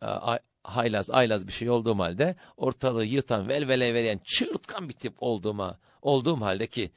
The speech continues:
şimdi hocalıktan konuşmamdan da bu anlaşılıyor herhalde. Ufakken de böyleymişim ben. O kadar evi yıkmama, yırtma-, yırtınmama rağmen kesinlikle normal, tertemiz bir abdest almadan süt emzirmezmiş.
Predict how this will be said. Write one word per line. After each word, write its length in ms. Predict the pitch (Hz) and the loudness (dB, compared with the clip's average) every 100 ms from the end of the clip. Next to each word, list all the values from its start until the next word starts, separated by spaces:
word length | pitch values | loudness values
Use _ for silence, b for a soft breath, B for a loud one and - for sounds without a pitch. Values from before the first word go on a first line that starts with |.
| b - | b -14
şimdi 260 | - 104 | -10 -6
hocalıktan 640 | 98 113 113 101 - 101 87 b b - | -4 0 -2 -2 -6 -6 -8 b b -4
konuşmamdan 560 | 135 127 107 104 104 | -4 -2 -6 -6 -4
da 80 | 143 | -2
bu 140 | 156 | 4
anlaşılıyor 520 | 151 135 131 127 143 98 | 4 4 -2 -2 2 2
herhalde. 420 | 80 82 139 156 b - | 0 -2 -2 -4 b 0
Ufakken 400 | 175 - 95 85 | 2 2 -4 -4
de 80 | 80 | -4
böyleymişim 560 | 82 76 76 - 101 | -6 -8 -10 -10 -6
ben. 140 | 170 269 B B B B B B B | -6 -6 B B B B B B B
O 140 | 196 | -2
kadar 260 | 202 220 190 | 0 2 2
evi 240 | 170 180 | 2 2
yıkmama, 400 | 180 170 165 156 | 2 2 2 4
yırtma-, 400 | 147 139 127 120 - | 4 0 -2 -6 -6
yırtınmama 800 | 120 127 117 - 170 131 107 95 | -4 -4 -4 -2 0 0 0 0
rağmen 460 | 90 82 110 190 185 b b _ | -2 0 2 2 0 b b _
kesinlikle 1040 | - 95 - 104 131 113 110 107 95 85 | -8 -6 -6 -4 -4 -4 -2 0 0 -2
normal, 480 | 92 90 87 110 101 | -4 -2 -2 -2 -2
tertemiz 640 | - 123 107 101 90 78 | -2 -4 -4 -6 -10 -10
bir 180 | - 107 | -8 -8
abdest 360 | - 117 - 123 | -6 -6 -4 0
almadan 420 | 107 87 104 147 - | 0 0 0 0 -4
süt 120 | - - | -10 -6
emzirmezmiş. 1120 | 92 87 85 80 85 76 78 78 78 76 | -8 -6 -8 -6 -8 -8 -10 -10 -10 -12